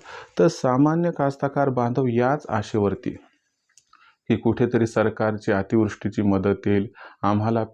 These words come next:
पीक विमा मिळेल, आमची जखम जरी पूर्ण नाही भरली तर कमीत कमी जखमेवरती फुंकार तरी या पैशानं घातल्या जाईल. मग अशा परिस्थितीत आपल्याला पीक विमा कधी मिळणार समजून घ्या.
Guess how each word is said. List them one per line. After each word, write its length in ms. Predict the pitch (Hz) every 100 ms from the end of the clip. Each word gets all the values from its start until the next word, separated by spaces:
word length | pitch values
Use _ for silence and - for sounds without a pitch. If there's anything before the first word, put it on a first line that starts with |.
| -
पीक 280 | 123 127
विमा 240 | 110 104 104
मिळेल, 280 | 101 101 101 - - -
आमची 340 | 107 113 131 107
जखम 460 | 107 107 - 147
जरी 180 | 147 156
पूर्ण 360 | 156 123 113 107
नाही 200 | 104 107
भरली 300 | 101 104 131 131
तर 60 | 147 -
कमीत 400 | 123 117 139 143
कमी 260 | - 104 92 92 _ _ _ - - - 101
जखमेवरती 880 | 107 101 - 120 117 104 101 117 113 -
फुंकार 500 | 101 95 107 110 117 -
तरी 200 | 101 101
या 100 | 98
पैशानं 540 | - 95 - 104 101
घातल्या 440 | 90 90 - - 90
जाईल. 260 | 95 - _ - - - -
मग 160 | 127
अशा 340 | 117 110 - 139
परिस्थितीत 840 | 139 113 113 110 113 110 120 123 -
आपल्याला 520 | 104 101 110 113 120 117
पीक 340 | 117 117 120
विमा 280 | 110 107 104
कधी 340 | 104 101 117
मिळणार 380 | 120 104 101 107
समजून 500 | - - 95 95 101
घ्या. 160 | 92 82